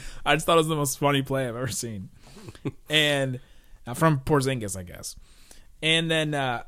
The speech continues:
but his eight rebounds were huge, especially going against Drummond and Blake Griffin and, and getting those in traffic and getting those over the top of guys, I just thought were massive. His three blocks, all of them just absolute stuffs. Like, none of them were just these tiny deflections. They were huge.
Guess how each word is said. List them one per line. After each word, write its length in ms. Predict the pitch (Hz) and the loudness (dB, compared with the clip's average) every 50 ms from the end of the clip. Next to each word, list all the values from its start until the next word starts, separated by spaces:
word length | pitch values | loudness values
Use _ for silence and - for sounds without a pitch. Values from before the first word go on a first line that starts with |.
| - - | 0 2
but 100 | 196 196 | 6 8
his 240 | 208 240 233 220 220 | 8 8 8 8 8
eight 180 | 214 220 180 | 6 6 6
rebounds 360 | 185 190 190 190 190 180 165 160 | 6 6 6 8 8 6 6 4
were 80 | 156 | 0
huge, 360 | 135 - - 190 202 202 185 | -2 0 0 2 4 4 4
especially 400 | 160 139 - 185 180 175 - 190 | 4 4 4 4 4 4 4 2
going 220 | 175 175 170 165 160 | 2 2 2 2 2
against 280 | 156 156 143 131 - | 2 0 0 -2 0
Drummond 420 | - 147 139 147 151 156 147 147 143 | 2 2 4 4 4 2 2 2 0
and 100 | 131 127 | 0 0
Blake 240 | 131 139 143 135 - | 2 0 0 0 0
Griffin 420 | - 143 139 131 - 147 143 139 | 0 -2 0 0 0 0 0 0
and, 180 | 135 117 113 - - | -2 -4 -6 -8 -8
and 140 | 131 120 113 | -8 -4 0
getting 260 | - 156 170 185 185 | 4 4 6 6 8
those 240 | 175 170 170 147 160 | 8 8 8 8 4
in 180 | 156 160 165 | 2 2 2
traffic 540 | 151 - - 131 123 131 127 - 156 147 - | 0 0 2 2 2 2 2 2 0 0 0
and 140 | 135 123 117 | -2 -2 -2
getting 200 | 143 147 151 151 | -2 -2 0 0
those 180 | 143 131 131 131 | 0 -2 -2 2
over 240 | 143 151 165 160 156 | 4 4 4 6 4
the 100 | 147 135 | 2 0
top 300 | - - 139 139 139 143 | 0 2 2 2 2 2
of 140 | 143 135 | -2 -2
guys, 320 | - 151 143 143 139 135 131 | 0 2 2 2 2 0 -2
I 40 | 131 | -6
just 120 | 131 - | -6 -4
thought 120 | 147 131 | -2 -2
were 100 | 131 123 | -2 -2
massive. 500 | 120 113 113 117 120 120 - 135 127 120 - - - - - | -4 -4 -4 -4 -4 -4 -4 -4 -4 -4 -6 -12 -20 -10 -2
His 160 | - 156 147 | 0 0 0
three 220 | - - 202 220 208 | 2 4 6 6 6
blocks, 520 | 151 - 135 139 151 175 202 220 - - - - | 6 2 0 0 0 0 0 0 -2 -4 0 6
all 220 | 156 165 208 214 | 8 10 12 12
of 100 | 202 165 | 10 10
them 200 | 143 127 110 104 | 6 2 0 -2
just 220 | 95 123 - - - | -4 -6 -6 -6 -2
absolute 500 | - 139 143 143 139 - - 151 139 131 | 2 2 2 2 2 0 0 0 0 0
stuffs. 560 | - - - - - - 123 120 135 - - - | 0 0 0 0 0 0 0 0 -2 -2 -4 -4
Like, 100 | 120 120 | -4 -2
none 160 | 135 147 151 | 0 2 2
of 60 | 156 | 4
them 160 | 156 151 147 | 4 2 2
were 80 | 143 143 | 2 0
just 180 | 139 135 - | -2 -2 -2
these 200 | - 139 127 117 | -2 -2 -2 -2
tiny 260 | - - 151 143 143 139 | -2 -2 -2 -2 -2 -2
deflections. 640 | 131 120 - - 123 131 127 - - 143 127 110 | -2 -4 -2 0 0 0 2 2 0 0 0 0
They 80 | - 135 | 0 -2
were 80 | 123 113 | -2 -2
huge. 580 | - - - 143 147 156 156 165 170 - - | -4 -4 -2 0 4 4 6 4 4 2 -2